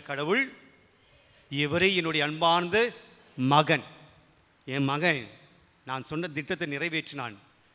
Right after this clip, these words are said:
மிக பெருமையாக சொல்கிறார், "இவருக்கு செவி சாயுங்கள், என் மகன்" என்று சொந்தம் கொள்கிறார் தந்தையான கடவுள். ஆனால் இந்த சொந்தம் கொண்டாட வேண்டும் என்றால் இயேசு இங்கே கல்வாரி மலையிலே அவர் என்ன சொல்ல வேண்டும்?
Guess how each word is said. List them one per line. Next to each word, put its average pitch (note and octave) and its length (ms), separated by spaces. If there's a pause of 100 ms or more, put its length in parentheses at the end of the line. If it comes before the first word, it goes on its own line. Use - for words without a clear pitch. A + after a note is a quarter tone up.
(260)
மிக G3 260
பெருமையாக F3 500
சொல்கிறார், B2 440 (260)
"இவருக்கு F3+ 360
செவி F#3 340
சாயுங்கள், C#3+ 420 (120)
என் F#3 180
மகன்" E3+ 280 (280)
என்று D3 160
சொந்தம் G3+ 440
கொள்கிறார் D3+ 440
தந்தையான D3 420
கடவுள். C3 400 (360)
ஆனால் D#3+ 380 (160)
இந்த F#3 180
சொந்தம் G#3 560
கொண்டாட E3+ 420
வேண்டும் D3+ 220
என்றால் D#3+ 340 (300)
இயேசு F3+ 580 (560)
இங்கே F#3 260 (120)
கல்வாரி F#3 400
மலையிலே D#3+ 300 (400)
அவர் D#3+ 300
என்ன D#3+ 120
சொல்ல C#3+ 220 (100)
வேண்டும்? A2+ 360